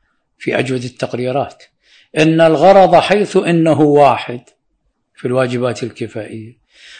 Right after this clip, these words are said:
ومترتب على صرف الوجود،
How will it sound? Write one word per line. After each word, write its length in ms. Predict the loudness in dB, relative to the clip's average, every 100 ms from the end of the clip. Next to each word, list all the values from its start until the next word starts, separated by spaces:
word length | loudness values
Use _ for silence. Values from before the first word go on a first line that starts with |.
| -2
ومترتب 920 | 2 4 4 4 4 4 2 -2 0
على 480 | 0 0 2 2 2
صرف 400 | 2 0 0 -4
الوجود، 720 | -4 -4 -6 -8 -12 -14 _